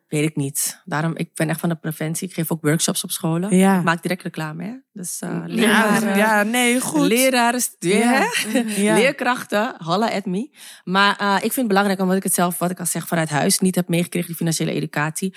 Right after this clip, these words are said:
Speaker 1: Hoe mooi was het als ik het op school wel kreeg? Dus ik, eh, wil daar de verandering in brengen. Dat ik denk, op school moet er ook gewoon, ehm, ja, financiële educatie, want economische vakken leuk. En, eh, wiskunde,
Speaker 2: Mhm.
Speaker 1: dat soort dingen, rekenen ook leuk.
Speaker 2: Ja,
Speaker 1: Maar
Speaker 2: ja.
Speaker 1: vakken als in, oké, he-, je wordt achttien, wat gaat er nu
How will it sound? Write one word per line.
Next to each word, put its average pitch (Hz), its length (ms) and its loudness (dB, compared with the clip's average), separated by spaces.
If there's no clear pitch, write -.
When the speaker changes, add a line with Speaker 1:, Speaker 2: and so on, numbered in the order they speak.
Speaker 1:
Hoe 170 140 0
mooi 175 200 4
was 165 120 2
het - 100 -2
als 175 120 0
ik - 60 -4
het 151 100 -10
op 156 80 -4
school 151 240 2
wel 143 140 0
kreeg? - 280 -12
Dus 175 360 4
ik, 196 340 -2
eh, 170 680 4
wil 165 220 -2
daar 170 160 2
de 170 100 2
verandering 165 420 0
in 147 120 2
brengen. 143 260 0
Dat 147 100 0
ik 147 60 -6
denk, 151 160 0
op 156 80 -10
school 165 280 2
moet 160 160 2
er 160 80 -2
ook 170 160 -2
gewoon, 147 400 0
ehm, 143 500 -4
ja, 226 220 2
financiële 170 360 0
educatie, 170 460 0
want 160 180 -2
economische 170 500 0
vakken 160 280 -2
leuk. 147 340 2
En, 156 340 -6
eh, 147 180 -4
wiskunde, 185 400 2
Speaker 2:
Mhm. 202 140 4
Speaker 1:
dat 202 80 2
soort 170 140 0
dingen, 151 180 0
rekenen 160 360 -2
ook 180 180 -2
leuk. 208 180 2
Speaker 2:
Ja, 175 300 4
Speaker 1:
Maar 156 200 4
Speaker 2:
ja. 160 100 -2
Speaker 1:
vakken 175 340 -2
als 151 280 -2
in, 156 280 -8
oké, 160 200 -8
he-, 147 300 -6
je 151 160 -8
wordt 143 160 -6
achttien, 156 280 -6
wat 143 160 -8
gaat 147 180 -8
er 139 60 -10
nu 147 140 -2